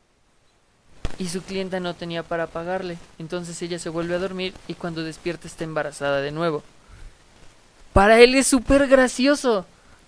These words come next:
cuando no se da cuenta de lo que está diciendo.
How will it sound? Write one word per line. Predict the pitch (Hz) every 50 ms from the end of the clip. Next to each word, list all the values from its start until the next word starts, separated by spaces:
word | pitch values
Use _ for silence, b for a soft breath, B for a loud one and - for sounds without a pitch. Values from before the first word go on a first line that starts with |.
| _ _
cuando | - - 208 226 214 214 208
no | 202 208 202
se | - 240 233
da | 226 226 226
cuenta | - 254 247 233 214 196 - 220 233
de | 240 247
lo | 226 208 190 -
que | - 202
está | 180 - - - 214 220 214 220
diciendo. | 196 208 202 196 - - - 208 226 247 254 247 226 202 175 160